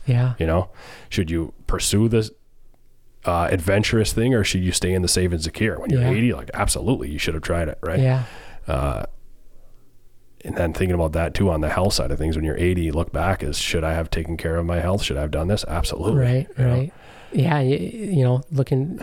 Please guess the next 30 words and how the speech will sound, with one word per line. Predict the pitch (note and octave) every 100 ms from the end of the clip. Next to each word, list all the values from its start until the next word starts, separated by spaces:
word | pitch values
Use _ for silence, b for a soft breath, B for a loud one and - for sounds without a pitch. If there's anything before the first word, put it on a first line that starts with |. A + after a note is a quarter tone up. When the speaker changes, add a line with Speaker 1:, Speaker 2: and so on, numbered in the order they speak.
| -
Speaker 1:
like | C#3 -
you |
said, | - D3 A#2+
when | A#2+
you're | A#2+
older | B2+ C3
and | C3+
you're | B2+
looking | B2+ B2
back, | A#2 B2 C3
"Should | C3+
I | B2+
have | B2
done | B2+ B2
this | C3 C3+
or | A#2+
that, | B2+ C3
or | B2+
could | A#2 C3+
I've | C3
had, | B2+ C3 C#3+ F3+ -
could | D3+
I | D3
have | C#3 B2+
had | C3+ C3+
a |
better | B2+ C3
outcome?" | B2+ D3 C#3+ D3 C#3
Speaker 2:
Mm-hmm. | - G#2+ F#2+ F2+ - C#3
Speaker 1:
Um, | C3+ C3 B2+